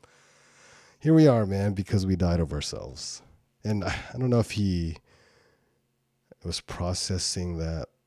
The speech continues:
like, "Oh, is this what dying of yourself means?" 'Cause again, I don't know who talks about this stuff with anybody, but based off the conversations that I've had with people, no one's having these conversations,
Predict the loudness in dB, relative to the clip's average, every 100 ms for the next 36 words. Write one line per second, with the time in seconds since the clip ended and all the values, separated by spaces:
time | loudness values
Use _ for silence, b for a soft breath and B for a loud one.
0 | _ -20 _ -16 -12 -10 -8 -8 -6 -6
1 | -6 -6 -6 -6 -4 -4 -4 -4 -4 -4
2 | -6 -6 -8 -8 -6 -4 -4 -4 -8 -10
3 | -10 -8 -2 -2 -2 -4 _ _ _ -4
4 | -2 -2 -2 -4 -8 _ _ -10 -6 -4
5 | -6 -10 -8 -8 -8 -8 -6 -8 -8 -10
6 | -6 -6 -6 -8 -6 -4 -2 0 2 2
7 | 0 _ b b b b -4 -4 -2 -2
8 | -2 -2 -2 -4 -4 -10 -8 -4 -4 -4
9 | -4 -4 -4 -4 -2 -2 -2 -4 -4 -6
10 | -6 -4 -2 0 0 2 0 -2 -4 -2
11 | -4 -6 -6 -8 -8 -14 -14 -14 -14 -18